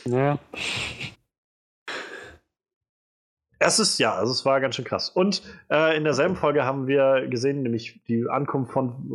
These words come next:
Speaker 2: Vanessa stand kurz bevor, äh, Fisk, der jetzt sich auf die Suche gemacht hat nach dem, äh, dem Hasen im Schneesturm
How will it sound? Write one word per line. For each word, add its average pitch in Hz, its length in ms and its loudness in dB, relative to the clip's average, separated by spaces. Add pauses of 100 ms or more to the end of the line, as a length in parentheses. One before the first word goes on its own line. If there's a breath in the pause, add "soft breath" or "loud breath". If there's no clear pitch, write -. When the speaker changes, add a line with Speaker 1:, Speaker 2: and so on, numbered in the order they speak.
(300)
Speaker 2:
Vanessa 117 380 2
stand 101 240 0
kurz - 220 0
bevor, 107 480 -2 (340 loud breath)
äh, 110 220 2
Fisk, - 560 0
der 120 180 4
jetzt - 520 0 (640 loud breath)
sich 120 240 0
auf 120 100 2
die 123 100 2
Suche 120 260 2
gemacht 113 300 2
hat 107 160 -2
nach 104 340 0
dem, 101 500 -2
äh, 92 680 0
dem 92 200 -4
Hasen 110 320 0
im 92 100 -2
Schneesturm 101 680 -2